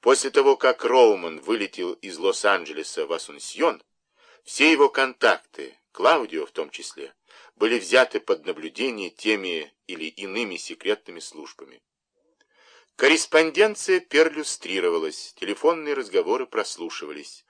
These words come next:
а банковские счета подвергались самому тщательному изучению.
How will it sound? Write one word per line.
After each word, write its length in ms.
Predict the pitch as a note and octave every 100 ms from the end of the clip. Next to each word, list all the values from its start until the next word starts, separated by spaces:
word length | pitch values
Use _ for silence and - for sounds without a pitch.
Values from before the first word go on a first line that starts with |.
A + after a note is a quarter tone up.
| _ - -
а 160 | G2+
банковские 720 | - C3 A#2 G#2 - - D#2
счета 600 | C#2+ - D2+ - E3 F#3 -
подвергались 720 | E2+ C#2+ D#2+ G2 G2+ E2 -
самому 600 | - G#2+ D#3+ D#3+ D#3+ D#3+
тщательному 920 | - - - B2 - G#2+ G#2 G2+ G#2 -
изучению. 640 | E2 E2 - C#2+ B1